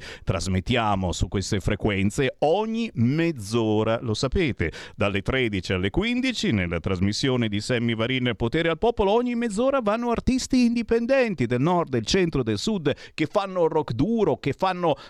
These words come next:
melodico, con le fisarmoniche, che sono a volte anche molto profondi, come, eh, questa Leviosa che veramente ci ha dato un'emozione. Adesso però le emozioni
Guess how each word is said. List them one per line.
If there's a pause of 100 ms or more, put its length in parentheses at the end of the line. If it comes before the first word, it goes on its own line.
melodico,
con
le
fisarmoniche, (200)
che
sono
a
volte
anche
molto
profondi,
come, (320)
eh,
questa
Leviosa
che
veramente
ci
ha
dato
un'emozione. (220)
Adesso
però
le
emozioni